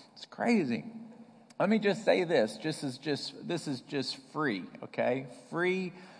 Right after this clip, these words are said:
advice on Christmas shopping. Are you ready? Do not try to buy a gift that reflects how much you love that person.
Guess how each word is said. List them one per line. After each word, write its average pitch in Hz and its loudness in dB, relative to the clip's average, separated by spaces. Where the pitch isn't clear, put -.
advice 131 6
on 110 0
Christmas 120 -2
shopping. - 0
Are 107 -8
you 104 -4
ready? 120 2
Do 143 2
not 160 6
try 165 8
to 143 -2
buy 135 6
a 127 4
gift - 0
that 123 4
reflects 131 2
how 120 0
much 120 2
you 117 -2
love 110 2
that 117 0
person. - -6